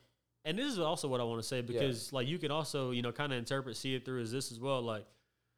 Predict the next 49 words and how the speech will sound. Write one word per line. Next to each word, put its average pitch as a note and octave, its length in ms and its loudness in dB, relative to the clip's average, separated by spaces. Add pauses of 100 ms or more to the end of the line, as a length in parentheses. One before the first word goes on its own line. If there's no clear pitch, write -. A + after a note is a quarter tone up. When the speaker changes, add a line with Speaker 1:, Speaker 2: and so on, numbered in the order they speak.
(140)
Speaker 1:
like, C3+ 160 2
no G#3 240 4
good D#3+ 260 6
thing D#3 320 4
is A#2+ 140 0
gonna B2 160 2
happen B2+ 400 2
in A2+ 140 0
a G#2+ 40 -4
super B2+ 320 0
short C3+ 260 -2
period C3 220 -2
of G2+ 60 -4
Speaker 2:
Not C3+ 140 6
Speaker 1:
time. D3+ 80 10
Speaker 2:
overnight, C#3 360 8
Speaker 1:
Like, C3+ 140 4
Speaker 2:
bro. C#3+ 140 10
Speaker 1:
all D#3 80 6
good D3+ 240 4
things D#3 280 2
take, E3+ 400 -2 (160)
you A#2 80 -4
know, C3 80 4
Speaker 2:
Great E3+ 120 6
Speaker 1:
time. B3 160 4
Speaker 2:
things F3+ 360 4
are C#3 80 2
not C3 480 0
built D#3+ 320 2 (200)
overnight, C#3 920 0
bro. E3+ 80 2
Speaker 1:
Absolutely A#2+ 500 2
not. A2+ 360 0
Like, A#2 320 0
good F#3+ 380 4
quality, E3 880 2 (240)
you C#3+ 160 -2
know, B2+ 260 4
Speaker 2:
If D#3+ 160 6
it's E3+ 140 10
Speaker 1:
things E3 100 8
Speaker 2:
worth A#3 200 12
Speaker 1:
in D#3+ 140 8
life, E3 180 10
Speaker 2:
anything, C3+ 400 4
bro. C#3 280 6 (260)
Speaker 1:
you C3+ 140 -2
know, E3 260 0